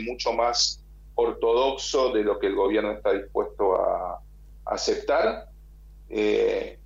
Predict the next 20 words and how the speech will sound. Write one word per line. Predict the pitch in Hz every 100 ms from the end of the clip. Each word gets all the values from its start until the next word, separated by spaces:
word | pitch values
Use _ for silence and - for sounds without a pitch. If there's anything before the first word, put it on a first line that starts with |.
| -
creo | - 135 135 131 -
que, | 107 98 92
eh, | 101 87 98 98 98 92 - - - - - - - - -
la | 107 110 107
meta | 113 131 131 123
de |
inflación | 110 - 107 - 127 123
que | 120
se | 107 101
fijó | - - - 120 117 113 104
el, | 110 98 95 95 95 -
el | 107
gobierno | 104 98 113 113 113 110
en |
el | 101 -
treinta | - -
y |
tres | - 113
por | 104 107
ciento, | 139 135